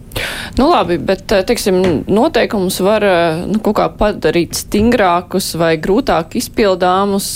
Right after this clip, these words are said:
eh, prasot apdrošināt, eh, šo transporta līdzekļu, Stengrēvics kungs, kā jums šķiet, vai, nu, tas būtu liederīgi, ne tikai runājot, eh, par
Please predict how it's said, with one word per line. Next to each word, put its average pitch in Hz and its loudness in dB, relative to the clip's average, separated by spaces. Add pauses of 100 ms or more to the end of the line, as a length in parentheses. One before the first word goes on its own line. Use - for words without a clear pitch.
(180)
eh, 175 2
prasot 196 -2
apdrošināt, 151 -2
eh, 135 2
šo 151 -2
transporta - -4
līdzekļu, 147 -2
Stengrēvics 147 0
kungs, 147 -2
kā 190 2
jums 165 -4
šķiet, 175 0
vai, 156 0 (420)
nu, 185 2
tas 196 -2
būtu 180 2
liederīgi, 185 2
ne 196 2
tikai 233 0
runājot, 180 0
eh, 147 2 (140)
par 165 0